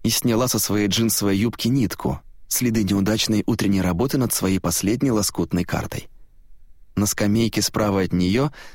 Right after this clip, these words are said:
стояла упаковка пива на четыре бутылки и большой пакет хрустящих чипсов. Не слишком ли это запросто для второго свидания?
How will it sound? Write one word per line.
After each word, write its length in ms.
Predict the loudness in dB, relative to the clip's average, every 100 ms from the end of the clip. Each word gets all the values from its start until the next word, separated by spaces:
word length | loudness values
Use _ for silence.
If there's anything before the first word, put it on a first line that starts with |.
| -8
стояла 440 | -2 0 2 2
упаковка 560 | 0 -2 -2 -2 -2 -2
пива 320 | 0 2 2
на 100 | 0
четыре 360 | 0 0 0
бутылки 600 | 0 0 0 0 0 -2 -2 -14 -2
и 80 |
большой 400 | 0 2 0 0
пакет 320 | -2 -2 -2 0
хрустящих 640 | 0 0 -2 -2 -2 -2
чипсов. 500 | -2 -2 -4 -6 -10 -18 -20 -18 -18 -18 -20 -20 -20 -20 -20 -20 -12 -2
Не 140 | 0
слишком 440 | 2 0 2 0
ли 80 | 2
это 200 | 2 0
запросто 680 | 0 0 0 -2 -2 -6 -8 -12 -20 -4
для 160 | -2
второго 320 | 0 -2 -2 -2
свидания? 560 | 0 0 0 -2 -6